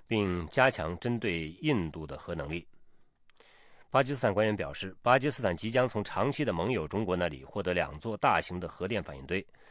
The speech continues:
这笔交易价值九十一亿美元，已经引起华盛顿对北京违反国际转移核技术规定的担忧。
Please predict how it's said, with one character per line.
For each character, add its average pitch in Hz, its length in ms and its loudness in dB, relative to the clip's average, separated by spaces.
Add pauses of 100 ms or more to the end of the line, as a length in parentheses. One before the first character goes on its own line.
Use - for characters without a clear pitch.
(260)
这 170 160 6
笔 87 140 -2
交 117 200 6
易 110 140 -2 (180)
价 98 220 2
值 82 160 -6
九 76 240 -10
十 92 100 -8
一 123 200 -2
亿 107 40 0
美 71 180 -4
元， - 200 -12 (200)
已 113 120 -4
经 123 160 0
引 98 240 2
起 - 180 -4
华 90 200 2
盛 127 120 4
顿 135 200 2
对 95 160 -2
北 69 260 -8
京 120 280 -2
违 98 220 0
反 69 300 -4 (220)
国 101 200 0
际 127 160 -2
转 82 320 -4
移 87 320 -6
核 - 300 -4
技 131 160 0
术 87 200 -6
规 90 140 -6
定 85 160 -6
的 76 80 -10
担 76 140 -4
忧。 80 180 -2